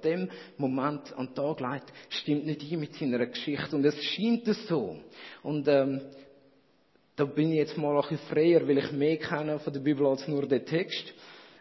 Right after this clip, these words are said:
Ähm, dass der Paulus den Petrus an seine Geschichte erinnert. Ähm, die, die ein bisschen Latinisch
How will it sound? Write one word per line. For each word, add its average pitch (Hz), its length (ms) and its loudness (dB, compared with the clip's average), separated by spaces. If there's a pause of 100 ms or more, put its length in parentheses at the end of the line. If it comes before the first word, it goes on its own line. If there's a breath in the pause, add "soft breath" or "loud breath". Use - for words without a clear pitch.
(140 loud breath)
Ähm, 131 240 0 (300 loud breath)
dass 143 180 -8
der - 80 -10
Paulus 160 600 -4
den 147 100 -10
Petrus 143 500 -6 (300 loud breath)
an - 100 -14 (140)
seine 147 200 -4
Geschichte 117 520 -10 (100)
erinnert. 101 600 -14 (360 loud breath)
Ähm, - 400 -4 (100)
die, 170 80 6
die 165 60 10
ein 156 260 4
bisschen 170 360 2
Latinisch 175 500 -2